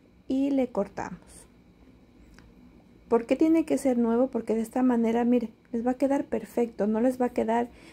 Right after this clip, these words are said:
como que se rompe, como que se va, ah, saliendo las, los, las bolitas. No, así que recuerden, es muy importante utilizar el estilete muy afilado. Ahora, con esta pasta de pared,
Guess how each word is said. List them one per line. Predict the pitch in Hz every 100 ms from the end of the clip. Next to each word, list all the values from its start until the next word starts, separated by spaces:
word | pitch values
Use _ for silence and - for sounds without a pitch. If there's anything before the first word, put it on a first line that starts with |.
| -
como | 262 269
que | 262 269
se | 269
rompe, | 226 214 208 208 196 - 202 214 214 208
como | 233 240 233
que | 240
se | 240 226
va, | 214 220 226 247 233 233 214
ah, | 196
saliendo | 226 214 226 220
las, | 233 214 214
los, | 202 196 196
las | 196 208 -
bolitas. | 208 190 247 320 - - - - - - - - - - - -
No, | 240 233 240 208 -
así | 214 233
que | 247
recuerden, | 240 226 220 220 208 -
es | 208 -
muy | 247 285 330 -
importante | 220 208 202 220 226 247
utilizar | 247 214 208 220 220
el | 240
estilete | 269 - 269 240 -
muy | 240 220 220 214
afilado. | 208 - 196 185 - - - - - -
Ahora, | 285 208 - -
con | 233 226
esta | 277 349 -
pasta | 247 233 - 214
de | 202
pared, | - 262 208 202 254